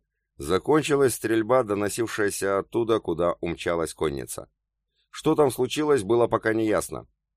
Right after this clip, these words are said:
но уже можно было с уверенностью сказать, что первый приступ или штурм отбит с большими потерями для противника. Остаётся выяснить, какие потери у нас и что случилось у казаков.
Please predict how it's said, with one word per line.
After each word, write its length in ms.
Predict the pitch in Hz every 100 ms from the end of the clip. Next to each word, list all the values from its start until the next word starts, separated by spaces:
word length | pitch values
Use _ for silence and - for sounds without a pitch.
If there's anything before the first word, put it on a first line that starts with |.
| _ -
но 180 | 87
уже 220 | 101 104 110
можно 320 | 113 101 104
было 200 | 98 98
с 100 | -
уверенностью 580 | 98 104 95 92 - 90
сказать, 520 | - 92 117 113 _ _ _ -
что 160 | 113
первый 320 | 110 139 131 117
приступ 480 | 123 139 - 127
или 220 | - 92 80
штурм 440 | - 120 120 107 _ -
отбит 480 | 80 80 98 143 -
с 140 | 101
большими 440 | 85 95 - 127 113
потерями 520 | 104 95 104 98 92
для 160 | 78 80
противника. 640 | 80 - 71 67 - - _ _ _ _ _ _
Остаётся 600 | 71 71 101 135 139 135
выяснить, 520 | 147 131 - 76 - _ _
какие 320 | 92 87 123
потери 340 | 113 110 110 101
у 120 | 92
нас 280 | 113 131 - _ _ _ -
и 80 |
что 240 | 80 - 123
случилось 500 | 107 101 104 101 92
у 60 |
казаков. 480 | - 82 82 71 -